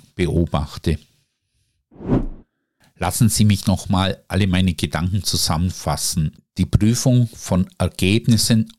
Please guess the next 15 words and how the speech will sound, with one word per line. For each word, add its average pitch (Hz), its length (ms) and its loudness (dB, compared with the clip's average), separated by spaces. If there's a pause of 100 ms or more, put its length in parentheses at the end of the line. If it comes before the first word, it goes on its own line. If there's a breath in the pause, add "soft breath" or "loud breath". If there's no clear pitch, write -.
(100)
und 117 300 2
Prozessen 101 720 0 (100)
ist - 200 -6
gleichermaßen 92 760 0
notwendig. 82 800 -2 (200)
Beides 98 600 -2
muss 98 460 0
im 92 140 0
Unternehmen 90 580 0
durch - 260 -8
Reviews 90 420 0
und - 260 -8
Audits 87 540 -2
sichergestellt - 880 -2
werden. 78 460 -6